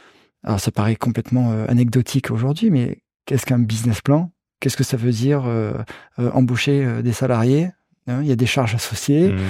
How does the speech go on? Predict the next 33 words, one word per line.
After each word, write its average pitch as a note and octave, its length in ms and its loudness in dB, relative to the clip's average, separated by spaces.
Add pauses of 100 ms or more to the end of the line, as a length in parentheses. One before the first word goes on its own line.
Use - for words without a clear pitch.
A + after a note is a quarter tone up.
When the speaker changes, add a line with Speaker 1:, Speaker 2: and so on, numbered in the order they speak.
(300)
Speaker 1:
Euh, C3 160 2
du B2 160 0
coup, E3 180 0
ça C3+ 160 0
nous B2+ 140 4
pousse C3 240 -4
à A#2+ 60 0
nous B2 180 0
poser B2 240 -4
la B2 80 -2
question - 360 -6
de, A2+ 300 -2 (140)
du A#2 80 -4
business A#2+ 420 2
model. G3 320 4 (220)
Donc, B2+ 160 -2
comment C#3 240 4
est-ce C3 120 -2
que B2 360 -4 (240)
on A2 400 -4
vit, A3 260 4 (180)
en - 40 -20
fait ? E3+ 160 -4
Comment C3+ 160 -2
Speaker 2:
Mhm. B2+ 60 2
Speaker 1:
est-ce G#2 80 -2
qu'on B2 160 -4
peut E3 180 0
développer C#3 320 0
les C#3 100 2
choses ? B3+ 280 -2 (140)
Enfin, C#3+ 160 2
des, C3+ 160 -2